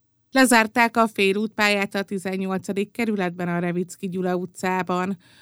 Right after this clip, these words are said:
a Vaslemez utca és a Vörösmarty Mihály utca között, valamint a Hengersor utcában a Revicki Gyula utcánál aszfaltozás miatt.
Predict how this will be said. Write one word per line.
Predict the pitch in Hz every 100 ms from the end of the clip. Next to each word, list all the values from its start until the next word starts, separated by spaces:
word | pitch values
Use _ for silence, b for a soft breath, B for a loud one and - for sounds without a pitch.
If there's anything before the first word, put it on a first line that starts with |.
| b
a | - 214
Vaslemez | 202 202 - 220 214
utca | 226 208 220
és | 196 190
a | 196 185
Vörösmarty | 180 180 - 175 175 180
Mihály | 170 175 175
utca | 170 - 175
között, | 175 175 180 180 - _
valamint | 202 190 196 190 202
a | 190
Hengersor | 196 170 170 175 196 190
utcában | 196 - 185 180 180
a | 175
Revicki | 180 175 175 -
Gyula | 175 180 175
utcánál | 180 - 208 190 175 170 165
aszfaltozás | 165 - 170 175 175 175 175 -
miatt. | 180 175 175 180 _ -